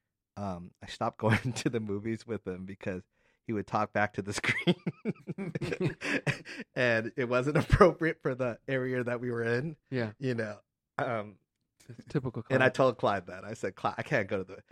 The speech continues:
Speaker 1: I tried it, like, two times. I thought it was just the movie, but he, you know, but it
Speaker 2: He
Speaker 1: was
Speaker 2: gets
Speaker 1: just
Speaker 2: into it.
Speaker 1: Yeah, he gets into it, and I was just like, "This is not that type of theater. <laughs> You can't do that in
Speaker 2: Yeah.
Speaker 1: this theater." So, um,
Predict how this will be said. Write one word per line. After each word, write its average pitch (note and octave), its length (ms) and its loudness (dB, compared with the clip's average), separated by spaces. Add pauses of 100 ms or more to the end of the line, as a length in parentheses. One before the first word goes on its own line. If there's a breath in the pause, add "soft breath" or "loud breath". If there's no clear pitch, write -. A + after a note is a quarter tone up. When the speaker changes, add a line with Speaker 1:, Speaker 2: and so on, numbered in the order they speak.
(180 loud breath)
Speaker 1:
I A#2+ 80 0
tried C#3+ 260 6
it, G#2 120 -6
like, A2+ 180 -12
two D3 200 -4
times. D3 380 4
I B2+ 80 2
thought B2+ 200 4
it A#2 80 0
was A2 240 -4 (120)
just B2+ 200 -4
the A2+ 80 -2
movie, C3 440 -2 (400 loud breath)
but A2+ 140 -2
he, A#2 220 -2
you A#2+ 160 -4
know, G2+ 320 -6 (260)
but A#2+ 140 0
it A#2 40 2
Speaker 2:
He - 40 4
Speaker 1:
was A#2+ 80 -2
Speaker 2:
gets B2+ 160 2
Speaker 1:
just - 20 2
Speaker 2:
into A#2 300 0
it. - 100 -12
Speaker 1:
Yeah, C#3 160 4
he E3 100 2
gets E3 240 2
into D#3 360 -2
it, G2+ 60 -2
and A2 100 -6
I A2 100 -2
was A2 100 -2
just A2 120 -14
like, G#2 160 -8
"This B2 180 -8
is B2 80 -8
not B2+ 200 0
that A2+ 160 -6
type A#2 220 -2
of - 160 -14
theater. C3+ 280 2 (160)
<laughs> G#3 240 4
You D#3 140 0
can't D#3+ 260 0
do E3 160 2
that A#2 240 -2 (320 loud breath)
in A#2+ 80 0
Speaker 2:
Yeah. A2 100 0
Speaker 1:
this A#2 120 -6
theater." G#2 400 -8 (280 loud breath)
So, A#2 460 -2
um, G#2 340 -12